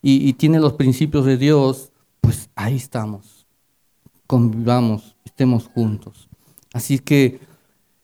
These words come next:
en este sentido, es como termina el capítulo catorce, animándonos a ser discípulos, a gozar de estos beneficios, a estar listos a sufrir a causa de Cristo, pero a nunca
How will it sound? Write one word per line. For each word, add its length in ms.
en 160
este 240
sentido, 640
es 140
como 260
termina 320
el 80
capítulo 480
catorce, 520
animándonos 1000
a 120
ser 240
discípulos, 800
a 60
gozar 440
de 80
estos 240
beneficios, 800
a 60
estar 320
listos 500
a 80
sufrir 380
a 80
causa 280
de 140
Cristo, 460
pero 200
a 80
nunca 640